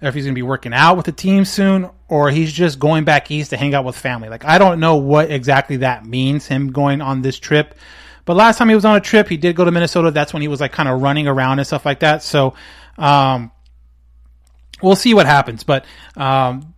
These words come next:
that's kinda the latest on Mike Trout. I really, they have been really tight-lipped about this. And, and honestly, too, so is Mike. You know,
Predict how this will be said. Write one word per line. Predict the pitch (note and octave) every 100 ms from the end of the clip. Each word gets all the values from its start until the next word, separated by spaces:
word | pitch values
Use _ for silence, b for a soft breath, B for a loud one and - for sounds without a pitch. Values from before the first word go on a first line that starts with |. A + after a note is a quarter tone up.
| -
that's | F3+ F3+
kinda | - G3
the | D#3
latest | D3+ D#3+ E3 -
on | D#3+ D3+
Mike | C#3+ C#3 -
Trout. | D#3+ D3
I | C#3+
really, | C#3+ D3+ D#3 D#3+ D#3 F#3
they | E3 E3+ E3
have | D#3+ E3+
been | D#3+ C#3+
really | D3+ D#3 D#3+
tight-lipped | - D#3 D#3 D3 D3 -
about | C3+ D3 D3 -
this. | D3+ D#3
And, | D#3
and | F3+ E3
honestly, | E3+ A3+ A3+ A#3+
too, | - C#4+
so | - G3
is | A#3
Mike. | E3 F3+ A3+ C3 -
You | D3
know, | C#3 D3+ D#3+